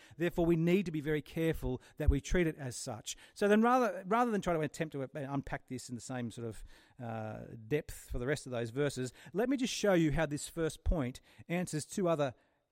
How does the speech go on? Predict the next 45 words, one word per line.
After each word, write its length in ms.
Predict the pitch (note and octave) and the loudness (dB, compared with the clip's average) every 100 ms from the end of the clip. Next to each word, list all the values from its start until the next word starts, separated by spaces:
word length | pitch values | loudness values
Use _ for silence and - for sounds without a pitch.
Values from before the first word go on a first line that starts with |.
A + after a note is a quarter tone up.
| _ - | _ -6
important 600 | D3 - - G#3 D#3 D3 | -4 -4 2 2 2 -6
issues 320 | C#3 C#3+ B2 | -6 -6 -6
raised 280 | B2 A#2+ A#2 | -4 -6 -4
in 60 | |
the 60 | A#2 | -8
text. 360 | - A#2+ - - | -8 -14 -14 -10
I've 160 | C#3 - | -8 -2
posed 300 | G3+ G3 D3 | 4 4 2
them 180 | C#3 | -2
there 220 | C3 B2+ B2 | 0 0 0
on 100 | A#2+ | 0
your 140 | A#2 | -2
outlines 360 | C3+ C3+ A#2+ A2+ | -2 -4 -6 -6
if 60 | |
you've 120 | A#2 | -8
got 180 | A#2+ C3+ | -6 -4
one 140 | A2+ A2+ | -4 -8
as 80 | |
two 160 | - C3+ | -6 -8
other 100 | A#2 | -6
questions. 640 | - B2+ - G#2+ F#2+ G2 - _ _ _ _ | 0 0 0 -10 -12 -14 -16 _ _ _ _
How 180 | - D3+ | -4 -2
do 80 | G#3+ | 0
you 120 | F#3+ | -2
understand 560 | E3 - - C3+ B2 - | -4 -8 -6 -4 -2 0
trials 280 | C3 B2+ | 0 0
and 120 | A#2+ G2+ | -6 -10
hardship? 400 | A2+ A#2 C3 - _ _ _ _ _ _ - | -12 -12 -14 -16 _ _ _ _ _ _ -6
How 180 | D#3 E3+ | -2 0
do 80 | |
you 80 | F3+ | -2
understand 380 | D3+ C#3 D3 C3+ | -4 -4 -2 -2
influence 440 | C#3 - A#2+ A#2 | 0 0 -2 -6
in 60 | A#2 | -12
the 60 | G#2 | -12
spiritual 500 | - A2+ - - G#2 | -10 -10 -10 -12 -12
realm? 300 | G#2 G#2+ G#2 _ _ _ _ _ _ _ _ _ _ - D#3 | -12 -16 -20 _ _ _ _ _ _ _ _ _ _ -14 -4
And 80 | |
these 160 | G3 A3 | -2 0
issues 320 | A#3+ - A3 | -2 -2 0
are 240 | G3+ G3+ A3+ | 4 6 12
present 320 | A#3 A3 G3+ | 12 12 -2
in 100 | G3+ | -4
the 60 | |
text. 500 | F#3+ G#3 C4 - - | -2 -2 -4 -6 -12